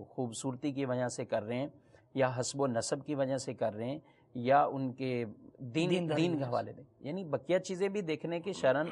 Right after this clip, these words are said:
Speaker 1: <clears throat> اپنی اپنی جگہ پہ بالکل اس کے احکام موجود ہیں، دیکھ، دیکھ، اس میں
Speaker 2: دیکھنا
Speaker 1: ممانعت
Speaker 2: چاہیے۔
Speaker 1: والی بات نہیں، لیکن دینداری، یہ ترجیح، یہ صفت پہلے جو ہے اس کو دیکھا جائے اور اس کے بعد بقیہ چیزوں کو دیکھا جائے۔
Speaker 2: دیکھا جائے۔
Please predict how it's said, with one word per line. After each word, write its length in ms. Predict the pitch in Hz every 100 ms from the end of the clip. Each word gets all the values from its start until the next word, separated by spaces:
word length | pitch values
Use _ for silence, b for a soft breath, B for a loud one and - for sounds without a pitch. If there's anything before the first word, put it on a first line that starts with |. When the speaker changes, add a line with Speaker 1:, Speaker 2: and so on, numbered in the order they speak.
| -
Speaker 1:
<clears throat> 320 | - - -
اپنی 320 | 127 - 165
اپنی 220 | 165 175
جگہ 280 | 160 135 147
پہ 100 | 156
بالکل 340 | 151 139 139 220
اس 140 | -
کے 80 | 226
احکام 360 | 165 156 160
موجود 360 | 151 147 175 160
ہیں، 100 | 127
دیکھ، 260 | 120 120 -
دیکھ، 300 | 147 135 127
اس 260 | - 147 -
میں 80 | 170
Speaker 2:
دیکھنا 180 | 180 165
Speaker 1:
ممانعت 240 | 165 180
Speaker 2:
چاہیے۔ 60 | 175
Speaker 1:
والی 160 | 165
بات 240 | 139 123 120
نہیں، 140 | 117 - b b b b
لیکن 460 | - 135 147 185 185 147
دینداری، 760 | 131 139 135 135 160 180 190 - -
یہ 340 | 147 170 170 156 - -
ترجیح، 460 | - 131 117 160 160 135
یہ 160 | 131 160
صفت 440 | 151 139 160 -
پہلے 340 | 160 175 175
جو 160 | 143 131
ہے 180 | 127 120
اس 120 | 120
کو 100 | 123
دیکھا 300 | 113 110 127
جائے 180 | 127 127
اور 160 | -
اس 140 | 131 -
کے 80 | 131
بعد 240 | 123 135
بقیہ 400 | - 127 123 123
چیزوں 300 | 117 110 110
کو 300 | 101 147 196 -
دیکھا 360 | 151 113 104 135
جائے۔ 20 |
Speaker 2:
دیکھا 220 | 139 -
جائے۔ 120 | 123